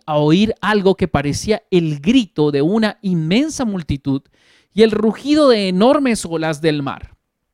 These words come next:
Una multitud grande y enormes olas del mar. O el estruendo de un potente trueno que decían, "Alabado sea el Señor, pues el Señor nuestro Dios Todopoderoso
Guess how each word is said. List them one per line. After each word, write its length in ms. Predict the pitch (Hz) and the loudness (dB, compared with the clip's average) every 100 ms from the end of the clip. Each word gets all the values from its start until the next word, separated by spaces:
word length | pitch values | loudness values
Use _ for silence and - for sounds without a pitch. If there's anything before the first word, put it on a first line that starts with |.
| _ _ _ _ _ _ _ _ _ | _ _ _ _ _ _ _ _ _
Una 200 | - 170 | -2 0
multitud 840 | 220 226 262 254 - 285 - 370 370 240 | 2 0 0 -2 -4 -8 -6 -6 -6 -6
grande 560 | 262 240 208 196 208 | -6 -4 -6 -2 -2
y 200 | 208 190 | -2 -2
enormes 640 | 185 175 208 294 294 262 - | -4 -2 -2 -2 -4 -8 -10
olas 360 | 156 143 143 | -12 -10 -12
del 180 | 156 185 | -8 -8
mar. 460 | 226 277 156 - _ _ _ _ | -8 -10 -12 -16 _ _ _ _
O 120 | - 226 | -2 0
el 80 | |
estruendo 640 | 247 - 233 262 294 285 285 | 0 -2 -2 -2 -2 -2 -2
de 120 | 254 | -4
un 160 | 247 | -6
potente 680 | 208 226 214 233 254 269 226 | -8 -6 -6 -4 -4 -4 -6
trueno 380 | 214 151 143 156 | -6 -6 -6 -8
que 260 | - 262 247 | -2 2 4
decían, 760 | 233 214 - 170 127 127 127 _ _ _ _ | 2 0 -2 -6 -10 -12 -20 _ _ _ _
"Alabado 840 | - 185 208 202 226 269 294 277 269 | -6 -4 -2 -4 -2 -2 0 2 0
sea 220 | - 240 | 0 -2
el 120 | 233 | -2
Señor, 640 | 190 208 190 160 151 151 | -2 -4 -2 -2 -2 -6
pues 280 | _ 190 185 | _ -2 0
el 180 | 190 185 | -4 -4
Señor 520 | 196 180 196 254 294 | -4 -4 -2 0 0
nuestro 500 | 294 262 - - 170 | 0 0 0 0 0
Dios 500 | 165 185 156 156 - - | 4 2 2 -4 -12 0
Todopoderoso 1160 | 226 311 359 359 254 208 160 147 156 - 175 | 4 4 2 -6 -4 -2 0 0 0 -2 -6